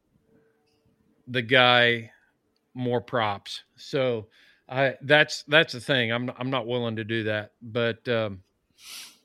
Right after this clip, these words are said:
yeah, we've, we've weathered the storm this year, and, and, um, we've got the greatest,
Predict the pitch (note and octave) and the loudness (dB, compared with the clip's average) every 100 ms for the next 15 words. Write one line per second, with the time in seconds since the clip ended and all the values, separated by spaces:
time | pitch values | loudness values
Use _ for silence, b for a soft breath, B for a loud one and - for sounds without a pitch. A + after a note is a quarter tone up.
0 | _ C3+ D#3 D3 E3+ D#3+ D3 F#3 D3 D#3+ | _ 4 6 6 2 0 0 0 4 2
1 | E3 D3 B2+ A2+ D#3 D3 D3 C3 A#2 C3 | 2 -4 -6 -8 -6 -4 -4 -6 -6 -2
2 | C3 C3+ C3 B2 A#2 A#2 A2+ G2+ - _ | -2 -2 -6 -4 -2 -2 -4 -10 -16 _
3 | _ _ _ _ - A#2+ A#2 A2+ A2 A2 | _ _ _ _ -6 -2 0 -2 -2 0
4 | A2 G2+ G2 _ _ _ _ _ _ _ | -2 -4 -14 _ _ _ _ _ _ _
5 | - C#3+ D3+ C3 A2 B2+ C#3+ C#3 - - | -2 4 6 4 -2 0 2 0 -6 -12